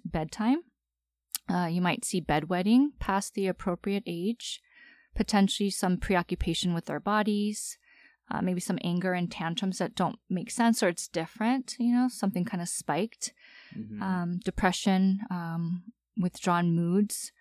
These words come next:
Speaker 1: uh, also with maybe frequent, um, urinary or yeast infections could show up.
Speaker 2: Mm.
Speaker 1: Um, maybe you'll also start seeing sexual knowledge and behavior, you know, just kind of pop up,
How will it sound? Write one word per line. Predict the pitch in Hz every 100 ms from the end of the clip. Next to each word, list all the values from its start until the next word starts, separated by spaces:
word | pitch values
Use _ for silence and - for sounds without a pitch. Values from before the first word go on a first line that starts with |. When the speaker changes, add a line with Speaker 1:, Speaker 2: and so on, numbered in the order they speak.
| _ _ _ _ _ -
Speaker 1:
uh, | 196 175
also | 185 190 208 185
with | 170 185
maybe | 185 170
frequent, | 175 - 180 190 175 - -
um, | 170 160 175
urinary | 175 180 180 180 175 180 -
or | 160 160 156
yeast | 180 170 -
infections | 220 226 240 - 254 226
could | 240 -
show | 233
up. | 240 269 - - _ -
Speaker 2:
Mm. | 208 208 214
Speaker 1:
Um, | 202 185 175 - 190 -
maybe | 202
you'll | 214 220
also | 202 - 214
start | - 208 -
seeing | - 190 185 180 170
sexual | - 185 - 202
knowledge | 175 147 147 170 160
and | 165 -
behavior, | - - 180 - - - 190 -
you | 190
know, | 175 185
just | - -
kind | 196 -
of | -
pop | - - -
up, | - -